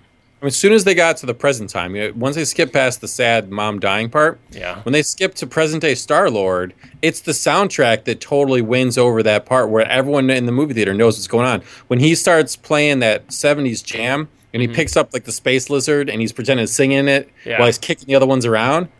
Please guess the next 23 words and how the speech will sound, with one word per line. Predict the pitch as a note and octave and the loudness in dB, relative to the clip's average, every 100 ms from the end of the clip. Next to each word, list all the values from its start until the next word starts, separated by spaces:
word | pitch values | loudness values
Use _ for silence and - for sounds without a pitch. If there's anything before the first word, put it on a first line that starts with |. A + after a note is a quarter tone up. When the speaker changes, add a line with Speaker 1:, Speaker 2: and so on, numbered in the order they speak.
| - | -10
Speaker 1:
it's | A#2+ | -2
like, | C3+ G2 _ | 0 0 _
"Fuck, | - G2+ - | -2 0 0
this | - A#2 - | -4 -6 -6
is | F2+ | -6
gonna | G2+ | -6
be | G2 F2+ | -6 -4
an | F2+ | -4
awesome | G2 F2+ E2 F#2 | 0 0 -2 -6
movie." | F2+ E2 D#2 D2+ | -8 -6 -6 -6
Speaker 2:
Yeah, | - F#2+ E2+ | -8 -8 -6
yeah. | E2+ - - _ _ _ | -8 -10 -16 _ _ _
Speaker 1:
So, | - B2+ A#2 A2 - _ _ _ | -2 2 4 2 -2 _ _ _
best | - C3+ B2+ | -2 0 2
soundtrack, | A#2+ A#2 G2+ | 0 0 -2
Guardians | G2+ F#2+ F2 | 0 -2 -2
of | - | -6
the | |
Galaxy. | F2+ E2+ - F2 _ _ _ _ - - | -4 -4 -6 -16 _ _ _ _ -20 -14
Speaker 2:
Word. | C3+ B2+ A2 _ _ _ _ _ _ _ - | -10 -10 -14 _ _ _ _ _ _ _ -2
Speaker 1:
Best | D3 D#3 - | 0 0 -2
special | - D#3 C3+ D3 | 0 0 0 -4
effects. | A#2+ D#3+ G2 - - - | -4 -2 -2 -4 -12 -14